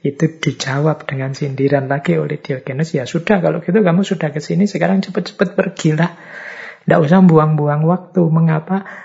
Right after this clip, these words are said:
hidup ini singkat, dunia ini luas? Jangan-jangan engkau sudah keburu mati sebelum menaklukkannya." Jadi dia disindir,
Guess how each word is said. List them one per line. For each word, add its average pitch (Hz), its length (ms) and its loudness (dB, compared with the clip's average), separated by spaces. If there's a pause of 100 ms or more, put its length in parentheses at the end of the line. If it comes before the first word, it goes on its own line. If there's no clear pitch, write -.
(200)
hidup 170 560 2
ini 214 160 -4
singkat, 190 560 0 (320)
dunia 214 480 6
ini 180 240 0
luas? 156 800 -10
Jangan-jangan 139 640 -4
engkau 160 420 -2 (300)
sudah 160 320 -2
keburu 151 480 -2
mati 165 480 -4
sebelum 156 580 -4
menaklukkannya." 165 800 -8 (960)
Jadi 131 560 -8
dia 135 240 -2
disindir, 143 720 0